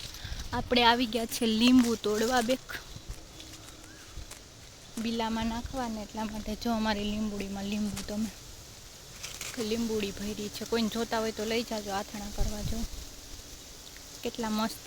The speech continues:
છે. આમાં છે ને, લીંબુડી કોરાઈ ગઈ અને લીંબુય લીલા છે, એટલે દેખાય નહીં બહુ.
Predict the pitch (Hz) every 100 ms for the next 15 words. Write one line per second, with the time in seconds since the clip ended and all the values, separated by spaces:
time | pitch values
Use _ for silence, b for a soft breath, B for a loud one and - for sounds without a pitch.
0 | 208 - 220 214 - - - - - -
1 | - - - - - - - - - -
2 | - - - - - - - - - -
3 | - - - - - - 226 220 220 -
4 | 262 226 220 240 233 233 226 226 233 233
5 | 233 247 247 240 214 196 202 220 226 220
6 | 208 214 220 214 208 - 214 208 208 202
7 | 190 226 - 226 220 240 220 208